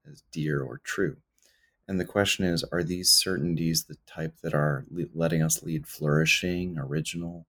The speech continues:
spontaneous, creative lives? Or are they the type that have us in chains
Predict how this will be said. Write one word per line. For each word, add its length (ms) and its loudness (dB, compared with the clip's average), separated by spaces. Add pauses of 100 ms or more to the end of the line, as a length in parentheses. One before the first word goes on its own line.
(100)
spontaneous, 1000 -2 (460)
creative 460 0
lives? 420 0 (420)
Or 120 2
are 60 6
they 160 6
the 160 -2
type 320 -4
that 140 -8
have 260 2
us 200 4
in 140 2
chains 600 0